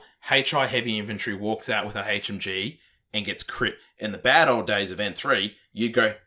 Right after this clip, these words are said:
"Cool, it sucks. I took one save. I can do it again, or I can doctor, or this, that." Like, you can't doctor, but,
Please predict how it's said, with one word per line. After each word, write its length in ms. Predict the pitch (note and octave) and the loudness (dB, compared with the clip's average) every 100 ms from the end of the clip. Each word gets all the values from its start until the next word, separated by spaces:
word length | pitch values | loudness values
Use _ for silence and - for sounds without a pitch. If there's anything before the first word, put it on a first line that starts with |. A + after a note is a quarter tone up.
| - | -20
"Cool, 420 | - G#2 G#2+ F#2 _ - | -8 -6 -4 -6 _ -14
it 140 | F#2+ | -8
sucks. 500 | - B2+ A#2 - - - | -2 4 4 2 -6 -4
I 60 | F#2 | -8
took 320 | - A2+ - | -6 -8 -2
one 240 | G#2 A#2+ | 0 2
save. 580 | G#2+ G2+ F#2+ F2+ F2 - _ - - - _ _ _ _ _ _ _ _ - | 2 2 2 0 -6 -12 _ -20 -20 -20 _ _ _ _ _ _ _ _ -6
I 60 | |
can 140 | G#2+ A2+ | -4 0
do 100 | A2 | 2
it 60 | G2 | 0
again, 240 | F#2 F#2+ | 0 0
or 80 | F#2+ | 0
I 60 | |
can 140 | F2 F2 | -2 -2
doctor, 360 | F#2+ - - | -2 0 0
or 100 | F#2+ | 0
this, 200 | F2 F2 - | 0 -4 -2
that." 280 | F#2 D#2+ F2+ | -2 -2 -6
Like, 260 | E2+ F2 | -8 -8
you 80 | F2+ | -10
can't 240 | - D#2+ D2+ | -12 -12 -10
doctor, 280 | D#2 - | -10 -8
but, 200 | F2 F2 | -4 -4